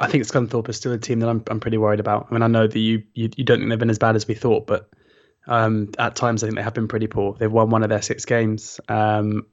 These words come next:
I, I still think there's enough evidence, uh, about their squad and, and the manager to suggest they're gonna be fairly lowly. Maybe, you know, maybe they are better than we thought they were gonna be, but I think there, there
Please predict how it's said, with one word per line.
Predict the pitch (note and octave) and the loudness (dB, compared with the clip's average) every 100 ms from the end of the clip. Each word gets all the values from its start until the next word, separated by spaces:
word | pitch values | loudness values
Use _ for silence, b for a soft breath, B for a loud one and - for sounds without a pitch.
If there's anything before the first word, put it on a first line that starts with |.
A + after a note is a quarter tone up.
| - | -4
I, | A#2 | -2
I | A2 A2+ - | 0 0 -2
still | - - A2+ A2 | -4 2 4 4
think | - A#2 | 2 0
there's | G#2+ G#2+ | 0 0
enough | A#2+ A2+ - - | 2 2 -2 -4
evidence, | A#2+ A#2 A#2 A2+ - - - - | 0 0 0 -2 -6 -10 -10 -2
uh, | A#2+ A2 | 2 2
about | A2 A2 | 2 0
their | A2+ A2+ | -2 -6
squad | - A#2+ A2 | -2 -2 0
and, | A2+ | -2
and | A2+ A#2 | -2 0
the | |
manager | A2+ A2+ A2+ A2 | 2 2 0 -4
to | - | -8
suggest | A2 A#2 A#2+ - | -6 0 0 2
they're | A#2+ | 0
gonna | A#2+ A#2 | 0 0
be | A2+ G#2+ G#2 B B B B B | 0 -2 -4 B B B B B
fairly | - C3+ A#2+ | 0 2 2
lowly. | B2 A#2+ A2 | 2 2 4
Maybe, | C3 E3 D#3 - - | 4 4 2 -14 -10
you | D#3+ | -6
know, | |
maybe | B2 D3+ D3+ | -4 -2 -4
they | D3 C#3+ | -4 -2
are | C3 | -2
better | B2 B2 - | -2 -6 -6
than | A#2+ | -4
we | A#2 | -2
thought | B2 C#3+ | 0 0
they | G#2 | 0
were | |
gonna | G#2+ G#2+ | -2 -4
be, | G#2 G#2 | -2 -2
but | A2 | -2
I | A#2 | -2
think | C3+ - | -2 0
there, | A#2 A2 | -2 0
there | C3 A2 | -2 -2